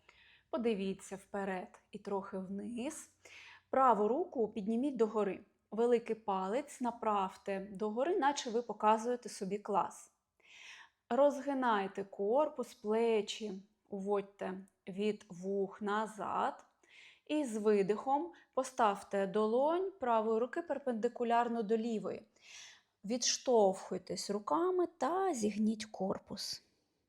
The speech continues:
Поміняйте сторону. Ліва рука догори, вдих. І видих. Відштовхніться.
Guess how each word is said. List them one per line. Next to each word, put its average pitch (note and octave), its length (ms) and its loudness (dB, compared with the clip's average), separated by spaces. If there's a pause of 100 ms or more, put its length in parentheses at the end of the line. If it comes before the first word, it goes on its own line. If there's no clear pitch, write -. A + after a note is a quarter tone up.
(1300)
Поміняйте G3+ 600 8
сторону. F#3+ 580 0 (800)
Ліва G#3+ 420 4
рука F#3+ 340 -4
догори, A3+ 800 4
вдих. G3+ 920 -6 (1900)
І D4+ 140 -4
видих. G3+ 800 -2 (1000)
Відштовхніться. F#3+ 1040 -2